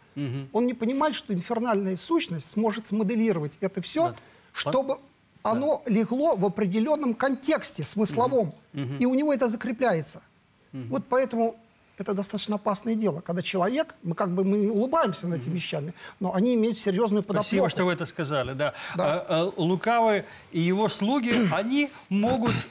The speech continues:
Speaker 1: э, я употреблю такое слово, организовывать, подстраивать ситуацию. Да, у
Speaker 2: Совершенно
Speaker 1: них такое,
Speaker 2: справедливо.
Speaker 1: такое свойство у них такое есть.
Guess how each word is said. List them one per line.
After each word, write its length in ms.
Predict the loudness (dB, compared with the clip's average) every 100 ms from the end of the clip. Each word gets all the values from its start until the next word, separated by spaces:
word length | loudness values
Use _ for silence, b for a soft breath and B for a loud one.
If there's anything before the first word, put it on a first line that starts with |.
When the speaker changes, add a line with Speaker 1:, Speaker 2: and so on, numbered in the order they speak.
| -6
Speaker 1:
э, 140 | 0
я 100 | 2
употреблю 280 | 0 0 -2
такое 220 | -2 -2
слово, 380 | -2 0 2 0 B B -4
организовывать, 840 | -2 0 2 2 2 2 2 0
подстраивать 1000 | -2 -4 -4 -4 0 2 2 2 0 -2
ситуацию. 520 | -4 -6 -6 -4 0
Да, 80 | 0
у 20 |
Speaker 2:
Совершенно 220 | 2 2 2
Speaker 1:
них 140 | 2
такое, 420 | -2 -2 0 2 0
Speaker 2:
справедливо. 460 | 0 0 2 2 0
Speaker 1:
такое 140 | -2
свойство 440 | -4 0 0 0 0
у 40 |
них 140 | 0 -2
такое 360 | -2 0 2
есть. 340 | 2 2 0